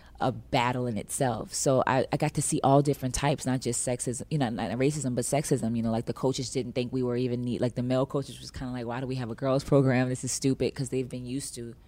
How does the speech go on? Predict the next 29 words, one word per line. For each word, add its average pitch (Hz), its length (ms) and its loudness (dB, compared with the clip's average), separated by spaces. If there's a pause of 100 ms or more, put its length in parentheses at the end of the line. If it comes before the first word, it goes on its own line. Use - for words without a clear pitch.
(220)
an 127 120 -6
all 117 120 -2
boys 113 280 -6
program. 135 480 -6 (480)
So 180 180 8
again, 170 340 8
all 147 160 8
this 160 140 4
stuff 151 240 2
is 135 100 0
what 135 140 6
I've 127 160 4
learned. 131 460 2
So 139 100 2
when 135 140 2
you 135 200 -2 (260)
listen 185 220 4
to 180 100 -4
the 131 120 4
album 131 320 2
and 127 140 0
you 131 80 -4
see 135 340 -2 (720)
the 131 80 0
records 131 400 0
and 131 80 -4
you 120 80 -2
hear 135 260 2
them, 123 220 2